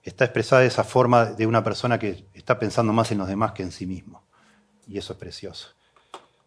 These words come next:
Sí. Bueno, un poquito más acá.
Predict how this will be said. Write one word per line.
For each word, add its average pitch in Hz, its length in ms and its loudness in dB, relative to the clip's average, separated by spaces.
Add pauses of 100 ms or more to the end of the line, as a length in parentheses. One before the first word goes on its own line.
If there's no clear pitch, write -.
(120)
Sí. - 260 -18 (1600)
Bueno, 101 240 -2
un - 1300 -20
poquito 107 260 -6
más 107 180 0
acá. 110 380 0